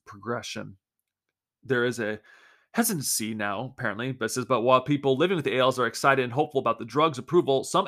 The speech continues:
experts are nervous that it was green-lit too soon and without enough scrutiny. There have been general concerns out there that maybe the trial is wrong,"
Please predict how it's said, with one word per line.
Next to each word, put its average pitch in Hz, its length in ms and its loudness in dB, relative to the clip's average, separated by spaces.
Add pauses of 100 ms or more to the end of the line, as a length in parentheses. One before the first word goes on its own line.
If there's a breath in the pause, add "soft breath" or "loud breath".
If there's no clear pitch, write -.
experts 190 460 0
are 127 100 -2
nervous 123 460 0
that 123 180 -2
it 117 120 -6 (240)
was 127 180 -4
green-lit 147 880 -6 (120)
too 190 200 -6
soon 151 380 -4
and 123 260 -4
without 131 460 0
enough 131 400 -4
scrutiny. 120 580 -8 (800 loud breath)
There 135 140 2
have 139 180 2
been 135 220 -2
general 170 240 0
concerns 156 500 -2
out 123 160 -2
there 131 160 0
that 113 220 -4
maybe 160 400 -2
the 143 100 -2
trial 147 360 6
is 120 120 0
wrong," 107 380 -6